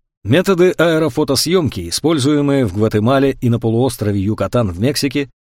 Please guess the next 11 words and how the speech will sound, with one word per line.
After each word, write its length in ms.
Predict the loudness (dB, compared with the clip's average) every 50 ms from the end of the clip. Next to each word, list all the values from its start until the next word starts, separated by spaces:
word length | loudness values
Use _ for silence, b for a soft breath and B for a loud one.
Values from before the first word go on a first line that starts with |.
| _ _
свидетельствуют 960 | _ -2 2 2 2 4 2 2 2 0 0 0 0 0 2 2 2 0 0 0
о 80 | 0 0
существовании 840 | 0 0 -2 -2 -2 -2 0 0 2 2 2 2 0 0 0 -2 -2
крупных 480 | 0 2 0 0 0 0 -4 -2 -2
сетей 440 | 0 -2 -2 0 2 2 2 2 0
пресноводных 760 | 0 -2 -2 -2 -2 -2 -2 0 0 0 2 0 -2 -2 -2
каналов, 580 | -8 -8 -4 0 0 2 2 2 0 -2 -4 -14 -20 -16 -8 -4
земледелия 680 | -2 0 2 2 2 2 2 2 2 2 2 2 0
в 80 | -2
промышленных 640 | -2 -2 -2 0 0 -2 -2 -2 0 -2 -2 -2 -4
масштабах 640 | -8 -8 -6 -6 0 2 2 4 4 2 -2 -2